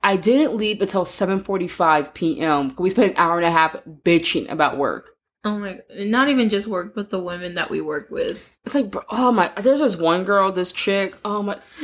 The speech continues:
Speaker 1: you are not the center of attention, okay? You are not the center of attention.
Speaker 2: <laughs>
Speaker 1: Like, just, just thinking of her just burns my soul right now. Like,
Speaker 2: Oh
Speaker 1: my
Speaker 2: my
Speaker 1: soul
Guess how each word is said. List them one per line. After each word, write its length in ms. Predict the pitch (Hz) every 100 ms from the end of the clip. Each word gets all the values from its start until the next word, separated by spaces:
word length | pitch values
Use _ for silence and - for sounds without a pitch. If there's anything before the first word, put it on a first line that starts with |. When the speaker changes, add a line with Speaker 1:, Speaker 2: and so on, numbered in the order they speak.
| -
Speaker 1:
you 240 | 196 311
are 120 | 370 302
not 260 | 302 302
the 80 | 311
center 480 | - - 294 285 302 277
of 160 | 277
attention, 680 | 277 277 302 320 - 311 190 -
okay? 520 | 226 269 302 359 - _ _ _
You 180 | 226 349
are 100 | 359
not 280 | 285 330 320
the 60 | 311
center 480 | - 269 262 294 254
of 180 | 233
attention. 680 | 220 214 185 202 170 165 151
Speaker 2:
<laughs> 120 | 202 208
Speaker 1:
Like, 240 | 226 226 - - 302
just, 560 | 214 285 - - - _ _ _
just 280 | 294 277 -
thinking 260 | 269 269 294
of 120 | 285
her 240 | 302 285
just 300 | 196 220 175
burns 300 | 220 196 190
my 100 | 180
soul 320 | 170 - 160 151
right 220 | 147 139
now. 240 | 131 120
Like, 160 | 165 175
Speaker 2:
Oh 20 |
Speaker 1:
my 100 | 196
Speaker 2:
my 40 |
Speaker 1:
soul 400 | 190 - 220 202